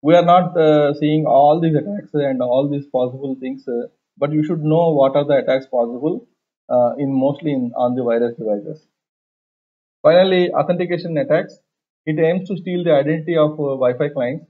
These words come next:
Especially these, uh, authentication attacks will focus on disturbing or disturbing the, uh, handshaking procedure, uh, used in the Wi-Fi authentication. Uh, in this, uh, P S K cracking,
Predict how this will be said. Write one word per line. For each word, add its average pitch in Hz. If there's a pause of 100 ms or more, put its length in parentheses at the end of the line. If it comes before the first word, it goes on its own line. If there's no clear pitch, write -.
(720)
Especially 190 (640)
these, 175
uh, 180
authentication 156
attacks 143
will 147
focus 156
on 139 (1160)
disturbing 156
or 135
disturbing 175
the, 170
uh, 123
handshaking 160
procedure, 135 (680)
uh, 120
used 156
in 151
the 139
Wi-Fi 131
authentication. 131 (580)
Uh, 127
in 165
this, 196
uh, 147 (120)
P 180
S 185
K 180
cracking, 165